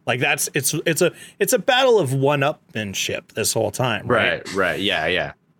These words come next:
Speaker 1: "I'm gonna come down as the icon that I am." And I think, like, his entrance, if this is, like, a WrestleMania match,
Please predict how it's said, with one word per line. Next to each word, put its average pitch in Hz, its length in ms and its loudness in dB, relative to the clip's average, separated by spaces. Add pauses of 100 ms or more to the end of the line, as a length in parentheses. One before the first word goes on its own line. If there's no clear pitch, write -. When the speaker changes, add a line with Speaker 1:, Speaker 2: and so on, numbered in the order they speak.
(160)
Speaker 1:
"I'm 175 160 2
gonna 175 160 2
come 156 180 0
down 143 260 2
as 127 440 0
the 123 140 2
icon 117 400 0
that 98 200 -4
I 107 140 0
am." 95 180 -6 (240)
And 127 80 0
I 127 80 0
think, 185 300 -2
like, 170 220 2
his 135 340 -2
entrance, 135 500 -2
if 131 120 0
this 180 160 2
is, 208 100 0
like, 185 140 2
a - 20 4
WrestleMania 131 580 2
match, 156 320 0